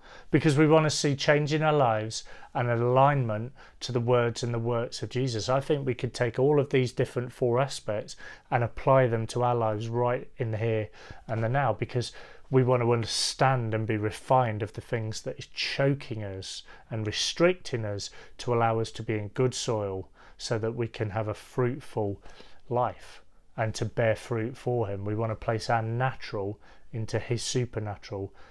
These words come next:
as we consider his words and works and how they lived out in our lives. I hope that's helpful to you. Well, well, it's just as we do, let's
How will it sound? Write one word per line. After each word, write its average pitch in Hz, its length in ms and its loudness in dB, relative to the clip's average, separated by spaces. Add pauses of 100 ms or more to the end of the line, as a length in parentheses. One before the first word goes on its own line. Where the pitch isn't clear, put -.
(160)
as 104 140 -6
we 110 100 0
consider 104 520 -4
his 101 260 -6
words 104 280 -2
and 104 160 -6
works 104 380 -8
and 107 80 -10
how 107 220 -6
they 104 280 -8 (300)
lived 113 420 0
out 104 340 -2 (420)
in 107 120 -4
our 104 140 -2
lives. 101 480 -8 (1400)
I 104 40 -10
hope 117 120 -2
that's 113 400 -4 (300)
helpful 107 420 -6
to - 200 -6
you. 104 240 -2 (1200)
Well, 151 220 4
well, 160 180 4
it's 156 300 -4
just - 340 -2
as 110 160 -2
we 113 120 0
do, 104 280 -4
let's 110 240 -6